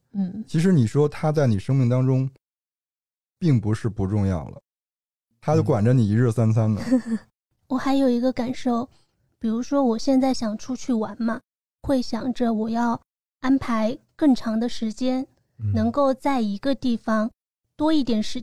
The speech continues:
Speaker 1: 可以慢下来去看他们的日常是什么样的。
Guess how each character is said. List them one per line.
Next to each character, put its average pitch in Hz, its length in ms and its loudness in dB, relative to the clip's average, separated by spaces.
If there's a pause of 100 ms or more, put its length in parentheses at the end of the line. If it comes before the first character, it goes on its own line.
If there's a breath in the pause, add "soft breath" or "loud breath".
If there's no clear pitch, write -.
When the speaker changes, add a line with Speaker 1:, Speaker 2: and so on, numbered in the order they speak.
Speaker 1:
可 - 180 -2
以 269 80 4
慢 269 320 4
下 254 160 0
来 214 140 -2
去 262 220 -6
看 254 260 -2
他 262 140 -4
们 262 160 2
的 220 120 0
日 262 160 -2
常 220 240 -2
是 269 120 -2
什 220 160 -2
么 202 80 0
样 247 280 0
的。 - 200 -8